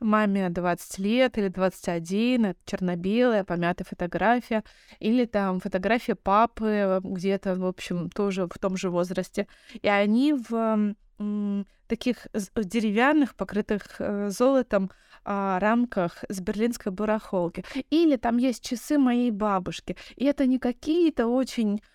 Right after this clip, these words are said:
а, ценные антикварные часы, это просто часы из дома моей бабушки. Но это ценные для меня предметы. И она, как профессионал, видит, что это ценные для меня предметы,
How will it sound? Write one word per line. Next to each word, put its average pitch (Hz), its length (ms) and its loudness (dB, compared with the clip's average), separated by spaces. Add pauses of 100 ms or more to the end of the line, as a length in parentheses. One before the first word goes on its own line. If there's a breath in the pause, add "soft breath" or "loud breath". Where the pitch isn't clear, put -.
(380 soft breath)
а, 233 280 2
ценные 262 760 2
антикварные 220 680 0
часы, 330 180 -2
это 294 100 2
просто 262 400 0
часы 233 520 -4
из 202 120 -2
дома 220 240 2
моей 202 180 2
бабушки. 214 360 0
Но 262 100 6
это 311 180 0
ценные 311 500 4
для 254 160 2
меня 233 280 4
предметы. 185 720 -4 (260 loud breath)
И 262 220 0
она, 285 520 4
как - 220 2
профессионал, 240 840 2
видит, 294 580 -2
что - 280 -2
это 262 220 -2
ценные 285 500 2
для 233 180 0
меня 220 260 4
предметы, 226 640 0